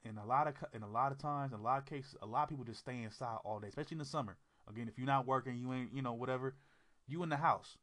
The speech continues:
And then at nighttime, everybody and their mama come out and they chilling on the porch. That's D C style. I don't know what they do in Washington. I don't go there too. I don't go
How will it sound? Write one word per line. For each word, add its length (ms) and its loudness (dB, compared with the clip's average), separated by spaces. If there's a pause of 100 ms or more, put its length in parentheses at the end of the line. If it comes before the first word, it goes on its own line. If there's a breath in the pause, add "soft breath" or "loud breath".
(360 soft breath)
And 140 -2
then 120 0
at 200 2
nighttime, 540 0 (100)
everybody 420 2
and 60 -2
their 60 -4
mama 200 -4
come 200 -8
out 120 0
and 80 -6
they 60 -4
chilling 260 -6
on 60 -2
the 80 -2
porch. 300 -4 (160)
That's 300 2
D 200 -6
C 280 -6
style. 440 -6 (540 soft breath)
I 140 10
don't 100 4
know 80 2
what 180 2
they 100 -2
do 240 -2
in 140 -4
Washington. 360 -2
I 120 4
don't 100 0
go 140 -4
there 120 -6
too. 180 -14 (100)
I 140 -4
don't 100 -4
go 220 -8